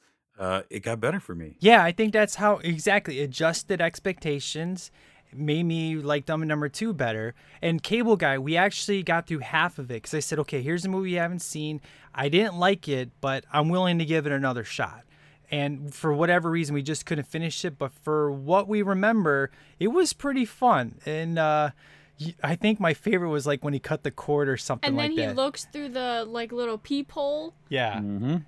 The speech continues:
Speaker 2: Yeah. It, it's
Speaker 3: I feel
Speaker 2: really
Speaker 3: like
Speaker 2: good.
Speaker 3: the only reason I watched it was because it had Ferris Bueller and Jim Carrey in it.
Speaker 2: Mm-hmm.
Speaker 1: Sure.
Speaker 2: S-, speaking of which, you saw the sequel to Ferris Bueller's Godzilla movie last night, right?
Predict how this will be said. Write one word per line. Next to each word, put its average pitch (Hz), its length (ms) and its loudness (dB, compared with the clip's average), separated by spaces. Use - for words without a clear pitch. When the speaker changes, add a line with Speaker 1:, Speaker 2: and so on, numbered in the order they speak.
Speaker 2:
Yeah. 98 320 -4
It, 151 180 -4
it's 220 220 0
Speaker 3:
I 294 80 0
feel 190 220 -4
Speaker 2:
really - 20 2
Speaker 3:
like 202 160 2
Speaker 2:
good. 175 120 2
Speaker 3:
the - 60 0
only 269 300 -6
reason 269 320 -8
I 208 320 -4
watched 269 380 -6
it 302 100 -8
was 302 160 -8
because 254 560 -8
it 233 120 -8
had 233 180 -8
Ferris 240 440 -4
Bueller 233 420 -4
and 214 320 -4
Jim 262 200 -6
Carrey 285 300 -10
in 285 220 -6
it. 110 240 -6
Speaker 2:
Mm-hmm. 147 180 -8
Speaker 1:
Sure. 131 320 2
Speaker 2:
S-, - 260 -18
speaking 302 460 -2
of 165 80 4
which, 139 360 2
you 196 140 0
saw 208 400 4
the 175 220 0
sequel 214 400 0
to 170 60 -2
Ferris 190 380 0
Bueller's 190 440 2
Godzilla 190 500 2
movie 139 240 2
last 113 300 -4
night, 110 160 -4
right? 156 280 -2